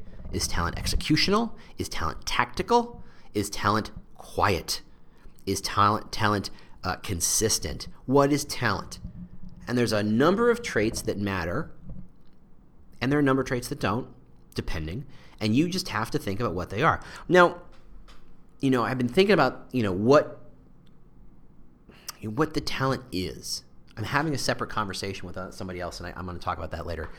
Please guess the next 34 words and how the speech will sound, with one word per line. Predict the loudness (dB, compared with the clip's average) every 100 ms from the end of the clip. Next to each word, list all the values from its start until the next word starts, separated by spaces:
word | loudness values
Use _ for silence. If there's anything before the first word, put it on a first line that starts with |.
| -10 -10 -10 -4
uh, | -2 0
in | -2
another | -2 -2
podcast | 0 0 -2 -6 -6
episode | -6 -6
about | -6 -4
interview | -6 -6
questions. | -8 -8 -8
But | -6
the | -6
question | -2 0 0
is, | -4 -4 -12 -14 -2
in | 4 6
the | 6 6
end, | 4 0 -2
a | -2
great | 4 4 6
interview | 6 4 2
question, | 0 -4 -4 -6 -8 -8 -12 -12 -14 -20 -20 -20 -20 -8 0
um, | 2 2 0 -4 -8 -14 -16 -12 0
isn't | 2 4
a | 4
great | 4 2
interview | 0 -4
question. | -8 -10 -12 -12
It's, | -12 -6
it's | -4 4
not. | 4 4 -2
You, | -6 -4 -4
it's | 0
not, | 0 0 -6 -20 -12
you | -6
know, | -6 -6
like | -4 -4